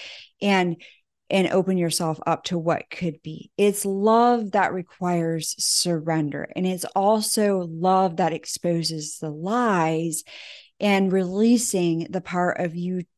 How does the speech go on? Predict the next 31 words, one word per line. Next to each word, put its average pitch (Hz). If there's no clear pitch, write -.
doing 190
all 170
the 170
things 165
in 175
order 170
to 170
receive 180
something. -
Like, 175
nothing 202
that 214
you 185
and 180
I 165
can 185
ever 175
do 175
in 170
this 160
life 175
is 185
worthy 185
of 175
the 165
love 175
that 165
we 175
have 165
received 196
of, 165